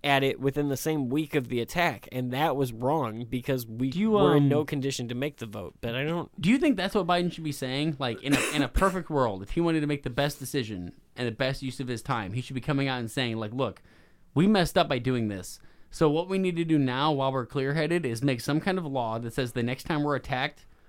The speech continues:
Speaker 2: we cannot make a decision about whether we're gonna go to war for, like, two months."
Speaker 1: Well, that law was supposed to be the Congress has to declare war.
Speaker 2: Right,
Speaker 1: And then the
Speaker 2: right.
Speaker 1: Congress
Speaker 2: And
Speaker 1: was
Speaker 2: then
Speaker 1: like,
Speaker 2: they
Speaker 1: "Ah, fuck it, we'll
Speaker 2: fuck.
Speaker 1: just give you the power." <laughs> So,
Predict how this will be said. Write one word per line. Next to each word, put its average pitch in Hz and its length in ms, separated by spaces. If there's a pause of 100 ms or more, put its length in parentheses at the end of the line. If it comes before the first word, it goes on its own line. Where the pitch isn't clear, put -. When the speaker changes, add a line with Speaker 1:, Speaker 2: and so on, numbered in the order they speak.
(200)
Speaker 2:
we 147 100
cannot 160 320
make 147 160
a 151 60
decision 143 400
about 127 260
whether 139 300
we're 135 80
gonna 135 160
go 131 160
to 127 60
war 123 360
for, 123 160
like, 110 220
two 120 120
months." 90 400
Speaker 1:
Well, 196 180
that 208 220
law 214 260
was 170 200
supposed 180 440
to 165 60
be 156 300
the 131 380
Congress 151 400
has 135 220
to 143 120
declare 135 380
war. 123 420 (180)
Speaker 2:
Right, 190 240
Speaker 1:
And 185 140
then 190 80
the 185 80
Speaker 2:
right. 220 140
Speaker 1:
Congress 208 240
Speaker 2:
And 202 80
Speaker 1:
was 220 60
Speaker 2:
then 214 60
Speaker 1:
like, 202 120
Speaker 2:
they 208 100
Speaker 1:
"Ah, 247 160
fuck 240 220
it, 226 120
we'll 277 100
Speaker 2:
fuck. 220 80
Speaker 1:
just 220 180
give 208 180
you 214 100
the 196 120
power." 180 460
<laughs> - 40 (420)
So, 185 220